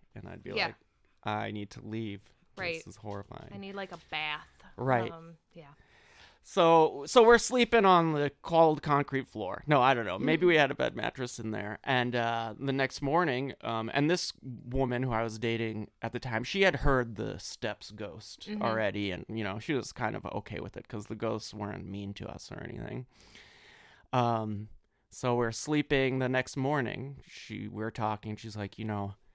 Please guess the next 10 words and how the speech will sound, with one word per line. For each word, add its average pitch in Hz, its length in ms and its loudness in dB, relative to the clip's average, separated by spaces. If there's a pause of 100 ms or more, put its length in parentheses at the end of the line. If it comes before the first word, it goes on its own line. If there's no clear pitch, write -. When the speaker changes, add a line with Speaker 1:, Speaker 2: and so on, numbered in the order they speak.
(520)
Speaker 1:
I 107 200 -2
woke 107 280 -4
up 131 160 -6
in 165 80 -4
the 143 60 0
middle 107 320 -4
of 101 60 -8
the 98 60 -8
night - 540 -10 (760)
to 107 540 -8